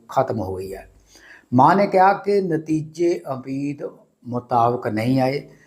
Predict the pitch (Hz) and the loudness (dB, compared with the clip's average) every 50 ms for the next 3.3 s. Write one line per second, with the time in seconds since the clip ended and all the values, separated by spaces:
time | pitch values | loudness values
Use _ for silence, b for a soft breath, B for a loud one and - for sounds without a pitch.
0 | b b b b _ _ _ - 156 151 156 165 - - - - 147 147 151 151 | b b b b _ _ _ 4 6 6 6 4 2 -4 -4 -2 0 2 2 4
1 | 156 180 190 190 - 143 143 147 147 143 139 123 123 127 131 131 123 - - - | 2 2 0 -4 -4 -2 0 0 2 0 0 -2 -4 -4 -4 -6 -8 -14 -16 -16
2 | - 131 127 120 123 117 113 - - 117 113 113 113 - 123 110 - - - 95 | -10 -8 -6 -6 -6 -8 -10 -8 -6 -4 -4 -4 -4 -4 -6 -6 -6 -8 -14 -14
3 | 90 92 90 95 - | -14 -16 -18 -20 -20